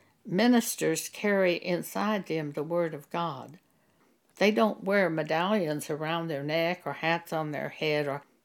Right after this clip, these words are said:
scarves around their neck to show they are a minister.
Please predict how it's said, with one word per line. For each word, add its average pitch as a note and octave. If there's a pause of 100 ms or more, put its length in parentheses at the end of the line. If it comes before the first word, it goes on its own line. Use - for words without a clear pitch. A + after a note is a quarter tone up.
(120)
scarves E3+
around D3+
their D3
neck D3
to D3+
show D3
they D3+
are C#3
a C3
minister. D#3+